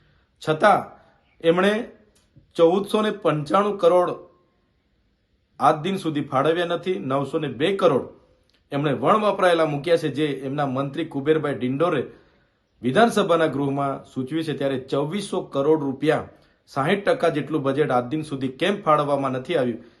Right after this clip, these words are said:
એનો કુંવરજીભાઈ ખુલાસો કરે અને કુબેરભાઈ ડિંડોરની દાહોદ ખાતેની એમના જે આગળ પાછળ ફરનારા મહેન્દ્ર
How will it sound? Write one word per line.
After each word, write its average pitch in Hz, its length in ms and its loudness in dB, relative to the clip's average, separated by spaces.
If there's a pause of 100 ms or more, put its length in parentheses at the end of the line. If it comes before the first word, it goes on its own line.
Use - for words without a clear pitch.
(180)
એનો 170 260 0
કુંવરજીભાઈ 156 640 2
ખુલાસો 147 440 -2
કરે 170 220 0
અને 147 120 -4
કુબેરભાઈ 160 560 0
ડિંડોરની 165 600 -2 (1200)
દાહોદ 151 400 4
ખાતેની 160 460 2 (640)
એમના 156 280 0
જે 160 120 2
આગળ 127 280 4
પાછળ 156 360 2
ફરનારા 139 520 0 (540)
મહેન્દ્ર 165 440 0